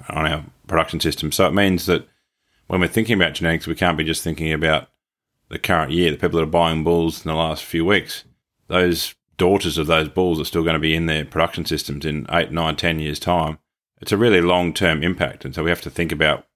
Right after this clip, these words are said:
what is ten years' time look like in our farming futures. In the first one of these series, I talked about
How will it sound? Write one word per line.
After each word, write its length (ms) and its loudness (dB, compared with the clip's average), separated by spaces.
what 180 2
is 320 2
ten 240 -2
years' 220 -2
time 280 0
look 180 -2
like 200 -6
in 100 -4
our 360 -6
farming 320 -10
futures. 480 -6
In 60 -12
the 40 -8
first 280 2
one 80 6
of 80 4
these 120 4
series, 320 4
I 80 4
talked 280 0
about 340 2